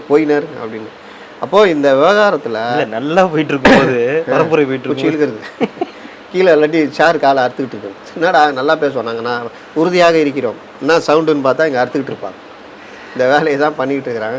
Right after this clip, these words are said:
Speaker 1: கண்டென்ட் கொடுக்குற வேலையை பண்றாங்க. அப்போ இன்னைக்கு நம்ம சொன்ன அந்த இதை அண்ணாமலை வாயாலே சொல்ல வச்சு, மேலும் உறுதியாக இறுகி போன ஒரு கூட்டணியாக இது நிக்குது. நடுவுல சீட்டு ஷேரிங்ல கொஞ்சம் பிரச்சனை வரும்,
Speaker 2: ம்.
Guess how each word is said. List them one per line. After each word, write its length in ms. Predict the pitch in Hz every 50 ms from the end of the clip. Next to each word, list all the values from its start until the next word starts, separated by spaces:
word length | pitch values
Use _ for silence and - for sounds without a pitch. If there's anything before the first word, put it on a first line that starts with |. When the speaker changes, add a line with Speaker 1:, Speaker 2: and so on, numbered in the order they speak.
| 135 131
Speaker 1:
கண்டென்ட் 340 | 127 139 147 170 165 160 143
கொடுக்குற 240 | 131 127 120 110 107 110
வேலையை 140 | 117 123 117 -
பண்றாங்க. 400 | 110 107 104 110 104 98 98 98 - - - - - - - - - - -
அப்போ 240 | - 117 156 185 202 208 175
இன்னைக்கு 520 | 151 151 156 180 208 226 214 - 139 123 120 127 139 151 160 165 160 - - - - -
நம்ம 240 | - 127 139 156 160
சொன்ன 320 | 147 - 156 151 180 185 175
அந்த 160 | 160 143 131 127
இதை 160 | 120 117 117
அண்ணாமலை 540 | 120 131 135 127 131 139 156 156 147 139 135
வாயாலே 380 | 120 120 120 123 123 120 131 127 120 110
சொல்ல 160 | 113 117 123
வச்சு, 340 | 113 104 101 - - 135 160 208 - - - - - - - - -
மேலும் 640 | 120 139 147 165 180 190 196 208 208 220 240 262 254 247 - -
உறுதியாக 840 | - 143 151 165 170 170 175 165 165 160 156 156 170 202 214 226 226 - - - - - - - -
இறுகி 340 | 135 143 170 185 208 214 208
போன 260 | - 175 170 165 170
ஒரு 160 | 156 147 139
கூட்டணியாக 580 | - 143 139 143 131 127 123 120 117 120 143 156
இது 220 | 147 127 117 113 110 117
நிக்குது. 360 | 113 - 139 123 113 120 151 185 - - - - - - - 156
நடுவுல 340 | 160 185 196 208 208 202 196
சீட்டு 400 | 180 - - 226 214 208 190 165 - 202 - -
ஷேரிங்ல 360 | 156 151 151 151 143 151 156
கொஞ்சம் 240 | 151 139 135 120 135
பிரச்சனை 260 | 127 123 - 147 131
வரும், 280 | 110 107 107 107 - - - - - - - - - 143
Speaker 2:
ம். 160 | 135 123 110